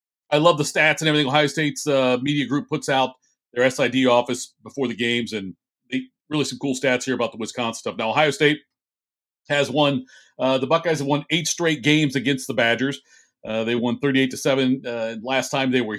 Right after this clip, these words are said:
here. Wisconsin was here back in twenty nineteen, and they won the twenty nineteen Big Ten Championship game also, thirty-four to twenty-one. Uh, the Buckeyes now, after their win, uh, against Toledo, Ohio State is now seventy and twenty-eight all-time in night games, twenty and five at Ohio Stadium. They've won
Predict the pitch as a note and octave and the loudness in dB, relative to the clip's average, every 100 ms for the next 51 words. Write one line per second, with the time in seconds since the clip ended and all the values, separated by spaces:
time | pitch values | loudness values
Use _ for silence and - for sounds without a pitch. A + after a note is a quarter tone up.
0 | - D#3+ B2+ A2+ A#2 A#2 G#2+ B2 A2+ A#2+ | -6 0 0 0 -4 -8 -6 -4 -4 -6
1 | G#2 A#2+ B2 A2+ A2 A2+ - B2+ A#2 A2 | -6 -4 -4 -4 -6 -10 -6 -6 -4 -6
2 | - E3 D#3+ - _ _ _ C3 C3 B2+ | -4 -2 -2 -4 _ _ _ -2 2 4
3 | C3+ B2 C3+ B2 - D3 C3 C3 C3 B2+ | 2 0 0 -2 -2 0 2 0 0 -2
4 | C3+ B2+ C#3 B2 D3+ D3 C#3+ A2 B2+ A#2+ | 0 -4 -4 -2 0 0 -2 -2 0 2
5 | E3+ - B2 B2+ _ _ _ - C#3+ B2 | 0 2 2 2 _ _ _ -2 0 0
6 | C3 A#2 G2+ C#3 C#3 B2+ E3+ E3+ D#3 _ | 0 -6 -4 -2 0 2 2 2 -4 _
7 | _ _ C#3 C#3 C3+ A#2+ F3+ F3 D3+ D3+ | _ _ 0 2 4 2 2 4 4 4
8 | C3+ C#3 E3+ D#3+ D#3+ C#3 E3 G3+ G#3 G#3+ | 2 4 2 2 2 4 4 2 2 -2
9 | _ _ _ _ D3 C#3+ C3+ D#3+ D3+ - | _ _ _ _ -4 -2 0 -2 -4 -2
10 | D3 G3 F3 A2+ C3+ - _ _ _ _ | 0 2 4 4 2 -4 _ _ _ _
11 | _ _ _ _ - B2+ E3+ F3+ D#3 F3+ | _ _ _ _ 0 2 4 2 0 0
12 | F3+ F3+ E3 C3 D#3 D3+ - - G3 G#3+ | 0 0 -4 -2 0 0 -2 2 2 2
13 | G3+ F3+ D3+ F3 F3+ E3+ F3+ F3 D#3 D#3+ | -2 -4 -6 -6 -4 0 0 0 0 -2
14 | D3+ D#3 D3 B2+ D#3 D#3 D3 D#3 D3+ - | 2 2 2 0 0 -2 -2 -2 -2 -8
15 | - F#3+ A3+ F#3+ C3 - D3+ D3+ C#3+ B2 | -6 -2 0 2 0 -2 -2 0 0 -2
16 | G2+ C#3 C3+ - D3 C#3+ B2+ B2+ A#2+ B2+ | 0 0 0 -2 -2 -2 0 -2 0 -2
17 | A#2+ | -2